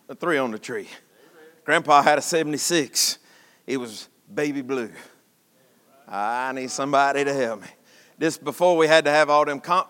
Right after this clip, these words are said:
comforts. It had a bench seat. I need somebody to help me. It had a bench seat, and it wasn't leather. And it, and it wasn't cloth.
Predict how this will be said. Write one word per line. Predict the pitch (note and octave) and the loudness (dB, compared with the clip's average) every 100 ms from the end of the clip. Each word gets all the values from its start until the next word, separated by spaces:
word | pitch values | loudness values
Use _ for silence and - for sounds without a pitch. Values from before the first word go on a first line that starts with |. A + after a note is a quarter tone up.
| - | -8
comforts. | - G3 - C3 - - _ _ _ _ _ | -2 -2 -2 -10 -14 -16 _ _ _ _ _
It | E3+ E3 | -2 2
had | E3+ D#3+ | 4 4
a | C3+ | 4
bench | C#3 F3 E3 | 0 -6 -6
seat. | - - B2+ F#2+ - _ _ _ _ - - - - - - _ - | -10 -8 -8 -10 -20 _ _ _ _ -20 -20 -20 -20 -20 -20 _ -4
I | C#3 | -2
need | D3 C3+ | -2 -4
somebody | D#3 D3+ D#3 D#3 | -4 2 4 4
to | D3+ | 2
help | D#3 C3+ | 2 0
me. | A#2 - _ _ _ _ | -4 -16 _ _ _ _
It | F3 F#3 | -2 2
had | F3 F3+ | 4 4
a | D3 | 2
bench | F3+ G3+ D3 | -2 -4 -6
seat, | - F3+ D3 - | -2 0 0 -4
and | D#3 E3+ | -4 -4
it | E3 | -2
wasn't | F3 F#3+ F3+ E3 | 0 0 -2 0
leather. | F#3 F3 B2+ A2 - _ _ _ _ - - - - - - - - - - - - - | 4 4 2 -10 -20 _ _ _ _ -20 -20 -20 -20 -20 -20 -20 -20 -20 -20 -20 -20 -6
And | C3 | -4
it, | D3 D#3 | -2 -2
and | D3+ D#3+ | -2 0
it | F3+ | 2
wasn't | F3+ G3 F#3+ F#3 | 6 6 6 2
cloth. | G#3 A3 F3 A#2+ - | 6 6 6 2 -10